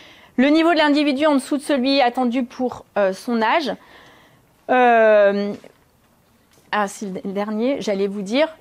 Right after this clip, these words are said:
compte tenu du fait qu'il ait une intelligence normale, qu'il n'ait pas une déficience autre, et qu'il n'ait pas, par exemple, loupé deux ans d'école, ce qui pourrait expliquer pour quelles raisons il a ces difficultés-là.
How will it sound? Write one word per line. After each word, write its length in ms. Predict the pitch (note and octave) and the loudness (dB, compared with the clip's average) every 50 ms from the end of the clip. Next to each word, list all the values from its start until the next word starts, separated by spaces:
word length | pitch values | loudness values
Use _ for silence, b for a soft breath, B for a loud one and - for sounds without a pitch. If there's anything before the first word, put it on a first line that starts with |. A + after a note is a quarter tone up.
| _ _ | _ _
compte 300 | - - D#4 F4+ F#4 F4+ | -8 -2 0 0 0 0
tenu 400 | - F4 D#4+ D4+ D4+ E4 F4+ F#4 | 0 0 2 2 2 2 2 2
du 160 | E4+ D4+ C#4+ C4 | 0 -2 -4 -6
fait 400 | - - E4 D#4+ E4+ F4+ - - | -4 -2 0 0 0 -2 -4 -10
qu'il 800 | - - D4+ C#4+ D4 D4+ D#4+ E4 D4+ - - _ - B3+ B3+ B3 | -10 -4 -2 0 2 2 2 2 0 -2 -4 _ -4 -2 0 2
ait 420 | C#4 C#4 C#4+ D4 D4 D4+ C#4+ - - _ _ _ _ _ | 2 2 2 2 2 2 0 -2 -6 _ _ _ _ _
une 120 | C4 C4 B3+ | -2 0 2
intelligence 840 | B3+ B3 A#3+ C#4 A3+ A#3+ B3 A3+ B3 B3 B3 B3 B3 - - - | 0 0 0 -2 -4 -2 -2 0 0 0 0 0 -4 -8 -12 -8
normale, 540 | A#3 A3+ A3+ A3+ A#3+ B3 B3+ C4 C4 C4 C4 B3+ - | -4 -2 -2 0 0 0 0 0 0 -2 -4 -8 -14
qu'il 200 | - - - A3+ | -20 -16 -8 -4
n'ait 100 | G#3+ A3+ A3+ | -4 -4 -2
pas 440 | A3+ - B3+ A#3+ A#3+ A#3+ B3 - - - _ _ _ _ _ | -2 0 0 2 2 2 0 -2 -4 -10 _ _ _ _ _
une 140 | - A3+ A3 | -4 -2 0
déficience 720 | G#3 A#3+ A#3+ - - A#3 - - B3+ A#3+ A#3+ A#3 - - A#3+ - | 0 -2 -2 -4 -8 -14 -8 -4 -2 -2 -2 -4 -6 -10 -6 -2
autre, 420 | C4 B3 B3+ C#4 C4+ - - - B B B B B B _ | 0 2 2 2 0 -4 -10 -20 B B B B B B _
et 140 | - B3+ C4+ | -2 -2 -2
qu'il 160 | B3+ - C4 | -2 -2 -2
n'ait 100 | G#3+ A3 | -2 -2
pas, 340 | A3 A3 B3 A#3+ B3+ B3 - - - | -2 0 0 0 0 -2 -4 -6 -6
par 100 | A3+ E3+ | -6 -4
exemple, 320 | E3+ F#3+ A#3 A#3+ A3+ - A3 | -4 -4 -4 -6 -6 -6 -8
loupé 400 | G3+ F#3+ - A3 A3+ B3 A#3+ - _ _ | -10 -6 -4 -4 -2 -2 -4 -8 _ _
deux 260 | - F3+ F3 G#3 G#3+ G#3+ | -12 -8 -6 -6 -4 -4
ans 100 | A3 G#3+ | -4 -4
d'école, 440 | G3 F#3+ F#3+ - F#3 G3+ A#3+ C4 B3 _ _ _ _ | -4 -6 -4 -2 -2 -2 -2 -4 -6 _ _ _ _
ce 100 | _ _ | _ _
qui 100 | - F#3+ | -18 -14
pourrait 300 | - A3 G3+ G#3 G#3 - | -10 -4 -2 -2 -2 -2
expliquer 480 | - A3 - - - G3+ G3 - A#3+ A#3 | -4 -8 -8 -10 -16 -12 -8 -6 -6 -6
pour 300 | A#3 - - A#3+ G#3+ - | -8 -10 -14 -14 -12 -8
quelles 180 | - A#3+ G#3 | -6 -4 -4
raisons 480 | G3+ G3+ G3+ G3+ G3 G#3+ A3 A3 G#3 - - _ - | -2 -4 -4 -4 -6 -6 -8 -8 -10 -12 -14 _ -6
il 140 | A#3+ A#3+ A3 | -4 -2 0
a 80 | G3+ G3 | -2 -2
ces 120 | - G#3+ | -4 -8
difficultés-là. 760 | F#3+ F#3 F#3+ - G#3 F#3+ - G3+ E3+ - F#3 F#3 G3+ B3 B | -10 -10 -12 -12 -12 -12 -12 -10 -8 -4 -2 0 0 0 B